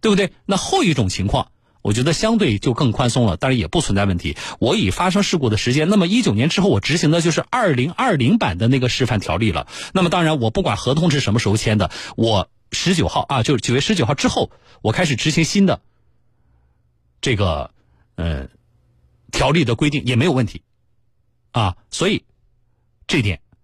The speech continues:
大家注意了，这里边不仅是营运货车、出租车，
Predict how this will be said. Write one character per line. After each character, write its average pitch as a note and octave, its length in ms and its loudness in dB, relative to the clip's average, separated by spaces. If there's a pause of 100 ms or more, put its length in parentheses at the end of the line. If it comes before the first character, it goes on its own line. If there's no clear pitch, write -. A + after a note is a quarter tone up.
大 A2 140 0
家 A#2 100 0
注 A2+ 140 0
意 F#2+ 100 0
了， D#2 140 -6 (420)
这 D#4+ 160 0
里 C#3+ 160 2
边 D3+ 220 0
不 B3+ 120 2
仅 - 120 -2
是 G#2+ 100 0
营 G2+ 160 2
运 E3+ 140 2
货 C3 160 0
车、 F#2+ 160 -4
出 C#4 260 0
租 A#3 140 4
车， A3 240 0